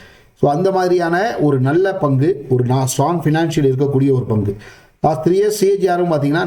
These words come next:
நைன் பாயிண்ட் சிக்ஸ் பர்சன்டேஜ் இருக்கு. நெட் ப்ராஃபிட் சிக்ஸ்டீன் பாயிண்ட் த்ரீ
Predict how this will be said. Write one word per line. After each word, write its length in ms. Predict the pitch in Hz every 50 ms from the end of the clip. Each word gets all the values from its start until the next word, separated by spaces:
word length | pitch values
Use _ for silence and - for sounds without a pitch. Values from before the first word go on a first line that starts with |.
| 147 139
நைன் 220 | 151 165 170 165
பாயிண்ட் 220 | 160 165 156 143
சிக்ஸ் 260 | 135 147 131 - - 147
பர்சன்டேஜ் 320 | 147 139 147 143 139 131
இருக்கு. 360 | 127 123 117 117 - 180 196 - 120
நெட் 180 | 135 139 135 -
ப்ராஃபிட் 320 | - 135 131 127 - - -
சிக்ஸ்டீன் 320 | 139 127 - - 147 139 131
பாயிண்ட் 320 | 127 131 131 123 120 - 135
த்ரீ 100 | 135